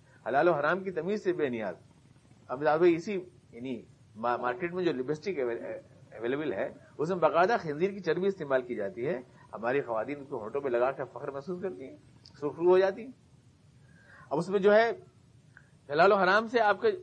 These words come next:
تو اس کے بعد کم سے کم رونمائی کا شوق تو پیدا ہو جاتا ہے۔ جس نے دو گھنٹے میک اپ میں لگائے ہیں، اس نے دکھایا کیوں نہیں وہ دوسرے کو؟ اور اس کے بعد پھر یہ بھی ہو جاتا ہے کہ نماز پڑھنے کا بھی کوئی خاص خیال نہیں رہتا۔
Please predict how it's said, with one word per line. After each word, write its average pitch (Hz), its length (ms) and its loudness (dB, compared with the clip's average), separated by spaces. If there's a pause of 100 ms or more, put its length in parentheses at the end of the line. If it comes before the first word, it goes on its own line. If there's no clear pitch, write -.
(100)
تو - 140 -16
اس 165 180 2
کے 196 60 -12
بعد 208 220 6
کم 202 140 0
سے 196 80 -6
کم 226 140 0
رونمائی 180 380 2
کا 208 100 -2
شوق 208 220 -2
تو 220 80 -4
پیدا 190 240 4
ہو 220 100 2
جاتا 208 320 0
ہے۔ 180 40 -18 (640)
جس 156 160 -12
نے 185 100 -2
دو 180 220 6
گھنٹے 202 220 2
میک 202 240 -2
اپ 208 60 -2
میں 190 140 -2
لگائے 180 160 4
ہیں، 190 100 2
اس 196 120 -4
نے 180 100 2
دکھایا 180 220 0
کیوں 202 160 -6
نہیں 226 120 -6
وہ 202 240 -6
دوسرے 160 240 -8
کو؟ - 140 -12 (1200)
اور 147 100 0
اس 156 80 -8
کے 185 100 2
بعد 196 200 8 (600)
پھر 147 80 -8
یہ 135 180 2
بھی 233 120 2
ہو 214 100 8
جاتا 214 320 4
ہے 202 100 2
کہ 135 220 -6 (320)
نماز 110 300 -4
پڑھنے 147 200 -8
کا 180 100 -2
بھی 190 80 -4
کوئی 202 80 -4
خاص 202 340 -6
خیال 175 280 0
نہیں 220 100 -8
رہتا۔ 226 240 -14